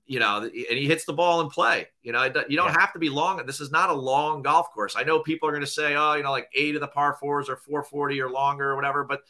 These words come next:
Speaker 1: that's not, not really long to those guys. I mean, look
Speaker 2: It's
Speaker 1: what happened
Speaker 2: not,
Speaker 1: last
Speaker 2: I
Speaker 1: week.
Speaker 2: know.
Speaker 1: Everyone's like, "The golf course is long." I go, "You don't know what long is." Y-,
Speaker 2: Yeah.
Speaker 1: you real, people don't.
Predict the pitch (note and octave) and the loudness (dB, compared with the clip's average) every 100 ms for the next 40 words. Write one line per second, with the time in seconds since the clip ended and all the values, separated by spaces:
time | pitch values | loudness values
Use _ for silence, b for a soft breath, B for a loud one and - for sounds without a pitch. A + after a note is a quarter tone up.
0 | _ F3+ G3+ G3+ - F3 F#3+ F#3+ D3 D3 | _ -6 -2 -4 -2 -2 0 0 0 2
1 | E3+ E3 B2+ G#2+ F#2+ F2+ D#2+ - - - | 2 0 -2 -2 -4 -4 -6 -6 -16 -4
2 | E3 A3 A#3 A3 A2+ E3+ F3+ F#3+ - G2+ | 0 4 6 6 8 6 6 4 2 0
3 | D3 D#3 C#3+ C3+ B2 - _ F#3+ - C#3+ | 4 2 4 2 2 0 _ -10 -6 6
4 | E3+ G#3 G3+ G3 E3 D#3 C3+ D#3+ D3 G#2 | 8 8 6 2 4 -2 2 4 4 4
5 | C3+ F#3 A#3 C4+ G3+ A3 A#3 - - A#2 | 0 0 4 4 6 6 6 6 0 -2
6 | F#3+ E3 - - - _ B2+ A#2 - E3 | -2 -6 -12 -16 -20 _ -10 -8 -6 -4
7 | G#3+ B3 A#3 A3+ A3+ E3+ E3 E3+ G2+ | 0 0 -2 -4 -4 0 2 0 -2